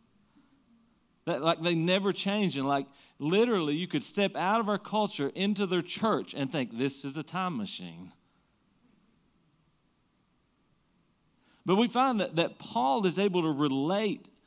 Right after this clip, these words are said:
and we're gonna go through Acts a lot over the next few weeks.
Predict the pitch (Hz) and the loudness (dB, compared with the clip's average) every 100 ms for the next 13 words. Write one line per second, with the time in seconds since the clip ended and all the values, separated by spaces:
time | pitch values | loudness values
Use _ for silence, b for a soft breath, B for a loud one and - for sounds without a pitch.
0 | b 127 143 170 180 151 165 190 196 160 | b -4 0 2 2 2 2 2 2 2
1 | 147 135 - 98 95 110 143 120 113 113 | 2 -2 -4 -8 -6 -2 0 -2 -4 -4
2 | 113 117 110 127 117 113 110 110 - | -4 -6 -8 -8 -6 -4 -6 -8 -16